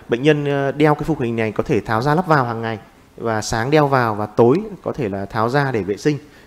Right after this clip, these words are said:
Đồng thời là cũng sẽ phải nhờ người thân bằng cách là sử dụng những cái, à, sát khuẩn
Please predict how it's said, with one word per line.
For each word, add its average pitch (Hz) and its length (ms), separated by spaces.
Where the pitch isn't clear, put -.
Đồng 123 140
thời 120 180
là 110 180
cũng - 180
sẽ - 180
phải 123 200
nhờ 110 420
người 110 180
thân 156 240
bằng 113 140
cách 151 160
là 131 140
sử 110 140
dụng 107 240
những - 180
cái, 117 340
à, 113 120
sát - 200
khuẩn 147 140